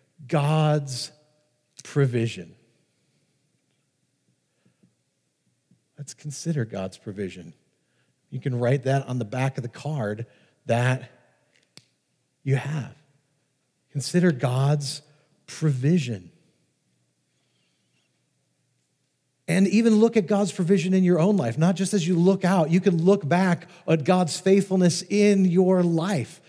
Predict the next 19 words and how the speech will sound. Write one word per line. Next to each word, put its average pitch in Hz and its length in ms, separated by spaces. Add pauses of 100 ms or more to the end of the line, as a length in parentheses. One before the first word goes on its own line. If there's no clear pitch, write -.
(160)
When 160 120
we 180 80
pause 196 460
to - 80
look 165 220
back, 185 280
we 196 80
can 180 160
see, 196 480
and 139 100
maybe 175 200
you 185 40
need 185 200
friends 220 320
to 180 100
help 160 240
you 147 200 (200)
see 170 320
that. 113 340